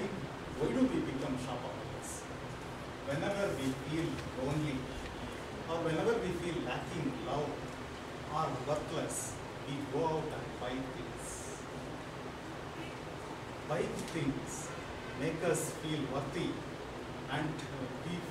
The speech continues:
and make us, uh, feel powerful to the world. That may make us feel that we can show powerful to the world. The moment we buy,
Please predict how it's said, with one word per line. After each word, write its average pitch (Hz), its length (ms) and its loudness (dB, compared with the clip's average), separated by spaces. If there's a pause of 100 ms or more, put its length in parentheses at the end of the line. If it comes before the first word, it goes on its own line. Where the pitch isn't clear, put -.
(800)
and 156 160 2
make - 180 2
us, - 260 2
uh, - 560 -4
feel 185 200 2 (1600)
powerful - 440 6 (560)
to 156 60 2
the 131 140 4
world. 135 240 4 (1000)
That 131 120 2 (100)
may 151 120 4 (140)
make 170 160 2
us 196 140 4
feel 196 260 4 (840)
that 143 180 2
we 135 100 2
can 143 160 4
show 175 220 2
powerful 147 400 2
to 139 220 0
the - 120 0
world. 139 220 0 (2000)
The 135 160 0
moment - 380 8 (120)
we 165 100 6
buy, 135 260 4